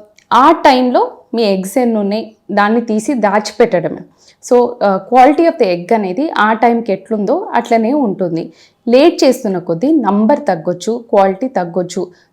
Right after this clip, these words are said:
So, ఆ టైంని మనం ఫ్రీజ్ చేసుకొని ఆ టైంలో తీసుకొని దాచిపెట్టడం. So, ఆ టైంలో quality of the egg ఎట్లుంటుందో ఫ్రీజింగ్ చేసినప్పుడు ఆ ఎగ్లో కూడా అదే క్వాలిటీ కంటిన్యూ అవుతుంది. ఆ, many a times ఇప్పుడు మనకు అవసరం ఉన్నప్పుడు when you plan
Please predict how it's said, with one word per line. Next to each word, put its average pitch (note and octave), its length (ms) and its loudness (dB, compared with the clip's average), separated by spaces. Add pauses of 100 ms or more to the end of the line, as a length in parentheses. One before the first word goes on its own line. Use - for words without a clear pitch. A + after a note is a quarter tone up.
(100)
So, - 40 2
ఆ A3+ 320 4
టైంని B3+ 440 0
మనం B3 220 2
ఫ్రీజ్ B3 400 -2
చేసుకొని G#3+ 580 -2
ఆ G#3 140 -2
టైంలో A#3+ 340 0
తీసుకొని A3+ 540 -4
దాచిపెట్టడం. A#3 680 -2 (400)
So, B3+ 60 4
ఆ G#3+ 260 2
టైంలో C#4+ 480 -2 (120)
quality A3 320 2
of C#4+ 100 -2
the C#4+ 120 -4
egg G3+ 200 -4 (100)
ఎట్లుంటుందో G3 760 -2 (300)
ఫ్రీజింగ్ D4+ 400 2
చేసినప్పుడు G3+ 460 -4
ఆ F#4 100 -4
ఎగ్లో G#3+ 360 0
కూడా G3 340 -4
అదే A3+ 220 4
క్వాలిటీ A3+ 440 -2
కంటిన్యూ A3 500 -2
అవుతుంది. E3+ 640 -4 (560)
ఆ, A3 260 2 (200)
many C4+ 260 4
a E4 60 4
times D#4+ 340 0 (220)
ఇప్పుడు A#3+ 220 2
మనకు A#3+ 280 0
అవసరం G#3 400 0
ఉన్నప్పుడు G#3+ 640 0
when G#3 140 -2
you A3 100 -4
plan G3+ 340 0